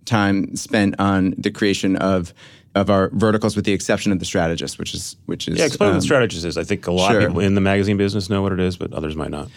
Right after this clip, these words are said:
Speaker 1: Well, yeah, so really quickly, one thing that w-, we as a company real-, realized early on is that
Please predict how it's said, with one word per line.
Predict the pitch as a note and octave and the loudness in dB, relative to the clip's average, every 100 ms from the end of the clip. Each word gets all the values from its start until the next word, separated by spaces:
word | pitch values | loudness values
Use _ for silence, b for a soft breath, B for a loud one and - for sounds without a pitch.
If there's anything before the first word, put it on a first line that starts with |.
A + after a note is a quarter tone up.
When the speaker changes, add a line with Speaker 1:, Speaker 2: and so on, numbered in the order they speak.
| B | B
Speaker 1:
Well, | C3+ C3+ | 2 4
yeah, | A#2 | 2
so | B2+ A#2 | 0 -2
really | B2 E3 F#3 D3+ | 0 2 2 2
quickly, | A#2 G2+ G#2 | -2 -2 0
one | G2+ A2+ B2 | 2 2 4
thing | B2+ A#2 | 4 2
that | G#2 | 0
w-, | - - G2+ F#2 - - | -2 -8 -8 -8 -10 -6
we | F#2+ G#2+ | 0 2
as | G#2 | 2
a | |
company | G#2 G#2+ G2+ | 2 2 2
real-, | G2 G2 F#2+ - | 2 2 0 -2
realized | G2+ B2+ A#2 G#2 - | 0 2 2 0 -2
early | G2 G2 G2 | -2 0 0
on | F#2+ F#2+ | 2 0
is | F2+ | 0
that | F#2+ F2+ | 0 0